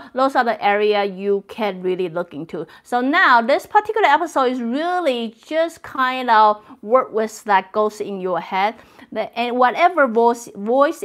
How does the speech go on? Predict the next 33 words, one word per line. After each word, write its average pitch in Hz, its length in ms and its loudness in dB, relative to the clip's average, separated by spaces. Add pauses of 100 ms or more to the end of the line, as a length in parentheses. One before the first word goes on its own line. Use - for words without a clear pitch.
(100)
in 202 240 -2
your 196 240 2
head, 208 400 2 (220)
which 220 340 0
it - 280 -12
could 349 340 -2
be 254 100 0
your 226 220 2
internal 202 440 -6
child, 175 500 0
inner 226 280 -6
child, 180 360 0
it 202 180 -12
could 311 300 -6
be 233 120 -6
the 202 180 -4 (100)
ghost 214 360 -2
near 208 280 -8
you. 180 240 -6
But 196 160 -8
understand, 247 640 -6 (220)
even 294 220 -2
if 262 140 -4
it's 233 80 -16
ghost 233 280 -2 (680)
around 220 640 0
you, 349 280 -2 (240)
it's 220 180 -8
most 226 460 -4
likely 220 300 -2
attract 302 680 -6
to 226 80 -8
you 180 380 -6